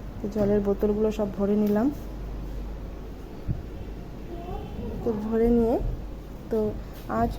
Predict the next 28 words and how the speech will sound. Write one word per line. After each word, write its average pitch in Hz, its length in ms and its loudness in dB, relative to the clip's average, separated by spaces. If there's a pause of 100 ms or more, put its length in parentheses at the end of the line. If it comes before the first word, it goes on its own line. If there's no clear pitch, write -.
(120)
না 254 340 2
কিছু 233 380 2
অনেক 214 260 0
কাচাকুচি 220 540 -2
করতে 214 300 2
হবে, 202 320 4 (160)
তো 202 100 0
সেই 202 220 0
জন্যই 220 360 4
এখানে - 580 0
ওয়াশিং 202 360 2
মেশিন, 214 460 2
আহ, 202 200 2
রেডি 196 280 2
করে 202 200 4
রাখছি। 202 440 2
তো 214 60 4
এখানে 196 600 4 (400)
সব 202 160 0
এক, - 320 4
অনেক 202 280 6
জিনিস 208 260 6
কাচতে 190 300 4
হবে। 190 300 4
তো 196 140 4
দেখুন 208 380 6
কেচে 202 380 4
সব 208 160 6